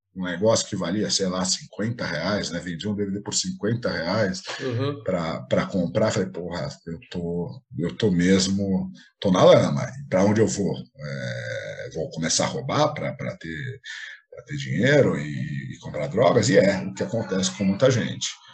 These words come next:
Speaker 1: É. Então, acho que foi esse. Acho que foi esse o, o clique.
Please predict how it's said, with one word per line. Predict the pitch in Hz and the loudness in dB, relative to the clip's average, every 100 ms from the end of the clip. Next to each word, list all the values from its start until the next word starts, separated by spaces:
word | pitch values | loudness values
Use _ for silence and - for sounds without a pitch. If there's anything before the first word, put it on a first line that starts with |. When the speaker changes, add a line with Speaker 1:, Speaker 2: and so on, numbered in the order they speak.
| - _ _ _ _ _ _ | -20 _ _ _ _ _ _
Speaker 1:
É. | 156 - 71 _ _ _ _ _ _ _ _ _ _ | -16 -14 -16 _ _ _ _ _ _ _ _ _ _
Então, | - | 2
acho | 143 117 | 4 2
que | 110 | 4
foi | - | 4
esse. | - - - - - _ - | 6 4 0 -2 -10 _ -14
Acho | - | -12
que | - | -4
foi | 98 | -2
esse | 98 - | 0 0
o, | 104 | 0
o | 95 87 82 - 85 | -2 -4 -8 -12 -14
clique. | - 98 90 - - - | 0 2 2 0 -6 -8